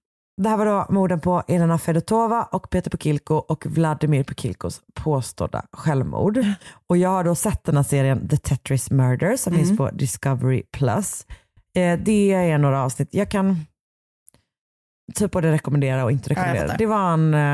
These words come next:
Speaker 1: eh, det är en spännande historia,
Speaker 2: Mm.
Speaker 1: liksom. Jag kan tycka typ att den gick, att den var lite väl uppenbar i vart den ville.
Speaker 2: Jag förstår.
Speaker 1: <laughs> Helt
Speaker 2: Det är ju
Speaker 1: enkelt.
Speaker 2: gärna så.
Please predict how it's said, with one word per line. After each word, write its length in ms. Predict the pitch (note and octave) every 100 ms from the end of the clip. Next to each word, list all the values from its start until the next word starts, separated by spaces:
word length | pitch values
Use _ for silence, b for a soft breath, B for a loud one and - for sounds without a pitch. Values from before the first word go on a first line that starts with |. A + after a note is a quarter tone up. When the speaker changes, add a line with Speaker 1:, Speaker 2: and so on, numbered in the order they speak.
| C#3+ C#3
Speaker 1:
eh, 40 | C3 - F3+
det 60 |
är 140 | A3 A#3
en 60 |
spännande 380 | - G3 E3+ D3+
historia, 420 | C#3 D#3+ C#3+ D#3+
Speaker 2:
Mm. 140 | - G#3
Speaker 1:
liksom. 280 | G#3 - - B B -
Jag 140 | G3
kan 200 | - G3+
tycka 200 | G3 F#3
typ 200 | F3 D#3+
att 100 | D3+
den 260 | - D3+ D3+
gick, 540 | D3+ E3 - - - - _ _ _ _ _ _ _ - - F3
att 80 |
den 120 | E3+ F3
var 100 | E3
lite 160 | E3+
väl 240 | D#3 E3 D#3
uppenbar 420 | - D#3+ D#3+ D3+
i 200 | D3 C#3 C#3+ _ _ _ -
vart 160 | D#3+ D#3
den 440 | D3 D3 C#3+ D3+
ville. 260 | F3 D3 -
Speaker 2:
Jag 80 |
förstår. 260 | D3+ - - -
Speaker 1:
<laughs> 80 |
Helt 340 | D4+ - D#4+ -
Speaker 2:
Det 60 |
är 200 | A#3+ C4
ju 60 | B3+
Speaker 1:
enkelt. 140 | G3+
Speaker 2:
gärna 300 | G#3 F3 -
så. 160 | D3+